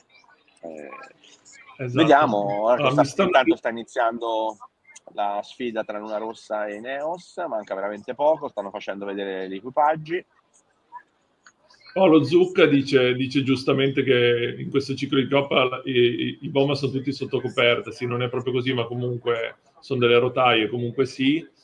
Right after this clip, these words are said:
Speaker 2: però Luna Rossa è stata copiata in tante cose, devo dire, dai team.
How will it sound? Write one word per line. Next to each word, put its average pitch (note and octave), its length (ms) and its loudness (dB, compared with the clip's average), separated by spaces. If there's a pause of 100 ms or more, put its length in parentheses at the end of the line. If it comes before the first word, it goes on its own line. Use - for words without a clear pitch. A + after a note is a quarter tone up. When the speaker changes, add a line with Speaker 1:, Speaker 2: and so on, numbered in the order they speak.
(200)
Speaker 2:
però D3 160 2
Luna D3 220 4
Rossa D3+ 300 2
è - 20 2
stata C#3+ 280 0
copiata D3 460 2
in C3 160 0
tante C3+ 360 -2
cose, A2+ 380 2
devo A#2 220 0
dire, G#2+ 580 -4 (120)
dai A#2 220 -2
team. G#2+ 440 -16